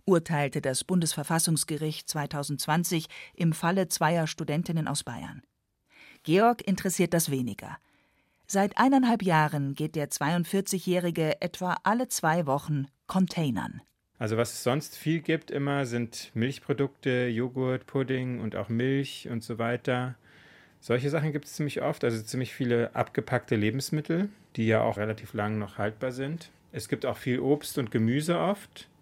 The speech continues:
Speaker 1: So gesehen ist dieser Freitagabend recht typisch. Ganz anders dagegen ein Samstagabend im April zweitausendeinundzwanzig. Es war eine Woche nach Ostern, im zweiten Pandemiejahr, noch mitten in Lockdown drei.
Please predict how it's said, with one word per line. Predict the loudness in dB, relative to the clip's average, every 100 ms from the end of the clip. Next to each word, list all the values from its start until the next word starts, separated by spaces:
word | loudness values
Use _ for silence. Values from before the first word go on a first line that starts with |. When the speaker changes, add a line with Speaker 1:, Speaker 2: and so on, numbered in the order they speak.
| _ _
Speaker 1:
So | 0 2
gesehen | 2 0 2 4 4
ist | 2 -2
dieser | 0 0 0
Freitagabend | 0 -2 -2 -4 -2 0 0 0 -2
recht | -4 -6
typisch. | -12 -14 -14 -12 -12 -14 _ _ _ _ _ _ _ _ _
Ganz | 0 2 0 4
anders | 6 6 4 2
dagegen | -2 2 2 4 2 0
ein | -2 -2
Samstagabend | -2 -2 -2 -4 -6 -4 -4 0 -2 -2
im | -4 -4
April | -6 -4 -2 0
zweitausendeinundzwanzig. | 0 0 -2 -2 -2 0 0 0 0 0 -2 -4 -4 -6 -10 -14 -20 _ _ _ _ -6
Es | 0
war | 0 4
eine | 4 4
Woche | 2 2
nach | 2 0 -4
Ostern, | -4 -4 -4 -8 -10 -16 -20 _
im | 4 6
zweiten | 6 6 6
Pandemiejahr, | 6 4 6 6 6 2 0 -2 -6 -18 _ 0
noch | 0 2
mitten | 2 4 6 4 4
in | 4 4
Lockdown | 4 0 0 2 2
drei. | 0 -4 -6 -12